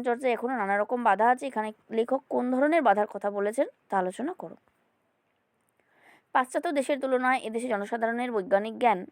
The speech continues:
নগণ্য, লেখকের এমন মন্তব্যের কারণ কি? বাংলা ভাষায় বিজ্ঞান শীর্ষক প্রবন্ধটিতে পরিভাষা রচনা প্রসঙ্গে লেখক যে বক্তব্য প্রকাশ করেছেন, তা আলোচনা করো। বাংলা ভাষায় বিজ্ঞান রচনায় লেখক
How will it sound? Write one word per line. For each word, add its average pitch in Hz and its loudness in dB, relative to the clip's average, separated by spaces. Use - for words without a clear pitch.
নগণ্য, 175 2
লেখকের 285 6
এমন 247 2
মন্তব্যের 247 2
কারণ 233 6
কি? 285 -4
বাংলা 240 4
ভাষায় 262 2
বিজ্ঞান 233 4
শীর্ষক 247 0
প্রবন্ধটিতে 240 0
পরিভাষা 226 0
রচনা 240 -2
প্রসঙ্গে 240 -4
লেখক 233 -2
যে 247 0
বক্তব্য 226 -4
প্রকাশ 226 2
করেছেন, 247 -2
তা - 4
আলোচনা 196 -6
করো। 233 2
বাংলা 269 4
ভাষায় 311 2
বিজ্ঞান 254 0
রচনায় 254 2
লেখক 240 0